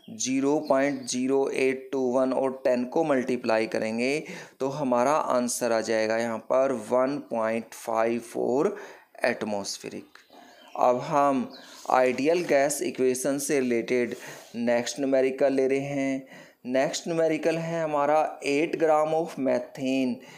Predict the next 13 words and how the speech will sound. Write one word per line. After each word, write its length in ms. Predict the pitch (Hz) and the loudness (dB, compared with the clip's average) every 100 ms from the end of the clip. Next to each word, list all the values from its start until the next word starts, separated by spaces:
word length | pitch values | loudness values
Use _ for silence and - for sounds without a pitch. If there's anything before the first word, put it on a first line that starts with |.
| - - - 156 | -20 -20 -6 -2
is 180 | 156 - - | 0 -2 -4
placed 540 | 135 135 143 143 - - _ | 0 2 2 -2 -8 -16 _
in 340 | 139 131 156 - - _ _ | -2 -2 -2 -6 -14 _ _
five 540 | - 139 131 135 180 175 | -6 0 4 4 2 -2
liter 640 | 139 131 - 131 135 180 196 - _ _ - | -2 -2 0 2 2 0 -6 -16 _ _ -2
container 800 | 127 123 127 120 117 110 104 - - - _ - | 0 0 0 0 0 0 -2 -6 -20 -20 _ 0
at 400 | 135 147 151 - | 4 4 2 0
twenty 480 | 135 135 135 156 156 | 2 2 0 -2 -2
seven 500 | - 143 131 131 131 | -2 2 2 2 2
degree 300 | 131 127 127 | 0 2 0
Celsius, 760 | - 117 98 - 117 107 104 - - - - _ - | -2 -2 -2 -4 -2 -2 -4 -10 -14 -20 -20 _ 0
find 460 | 127 127 131 131 117 | 2 4 2 0 2
Boyle's 560 | 123 117 120 123 - | 4 4 2 0 -2